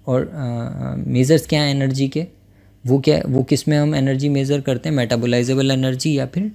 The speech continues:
टीडीएन। टीडीएन क्या होता है? टोटल डाइजेस्टिबल न्यूट्रिएंट्स। ये वो कंपोनेंट होते हैं फीड के जो कि डाइजेस्ट हो जाते हैं, एनिमल उन्हें अब्जॉर्ब कर लेता है बॉडी के अंदर और उसकी फीसिस में आ नहीं पाते हैं, हमें मिलते नहीं हैं।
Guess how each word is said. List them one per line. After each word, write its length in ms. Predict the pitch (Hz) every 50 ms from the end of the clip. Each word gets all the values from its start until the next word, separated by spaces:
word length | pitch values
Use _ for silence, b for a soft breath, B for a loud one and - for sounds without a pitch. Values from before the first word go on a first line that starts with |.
| -
टीडीएन। 440 | - 120 110 110 104 104 101 101 104 B B B B B B B
टीडीएन 460 | - 143 156 160 180 196 202 196 202
क्या 140 | 180 190 185
होता 240 | 160 139 123 - -
है? 100 | 175 190
टोटल 440 | 190 - 151 135 127 - 156 160 160
डाइजेस्टिबल 600 | 143 123 120 120 120 113 - - 131 131 160 165
न्यूट्रिएंट्स। 680 | 151 131 113 107 - 113 104 101 104 98 95 - - - B B B B B B B B B
ये 340 | 117 110 127 151 175 190 190
वो 220 | 175 135 143 170 175
कंपोनेंट 600 | - 165 147 143 139 147 139 139 139 135 127 127
होते 220 | 113 107 - 123
हैं 100 | 135 135
फीड 320 | - - 131 120 120 113
के 220 | 110 - 143 156 170
जो 140 | 160 147 127
कि 180 | 107 - 175 170
डाइजेस्ट 680 | 147 127 110 104 104 117 123 117 - - - - - - - _ _ - - -
हो 100 | 113 107
जाते 360 | 113 113 107 107 110 - 123
हैं, 200 | 131 143 160 - B B B B B B B
एनिमल 420 | - 113 117 120 120 127 123 123
उन्हें 200 | 123 120 120 120
अब्जॉर्ब 380 | 113 107 107 107 107 101 104 110
कर 180 | - - 113 110
लेता 260 | 113 117 107 107 123
है 60 | 123
बॉडी 320 | 127 127 120 120 123 127
के 120 | 123 - 131
अंदर 340 | 127 127 127 139 156 - - -
और 160 | - 143 156
उसकी 340 | 185 156 147 - - - 180
फीसिस 520 | - - - 135 117 110 - 127 123 120 120
में 220 | 135 160 196 - - - _ _ - _ - -
आ 140 | 127 139
नहीं 220 | 143 143 139 127 104
पाते 300 | 104 95 92 90 - 95
हैं, 160 | 90 92 - - -
हमें 160 | - 117 127 123
मिलते 380 | 120 113 113 110 107 120 117
नहीं 200 | 107 104 101 104
हैं। 140 | 120 135 135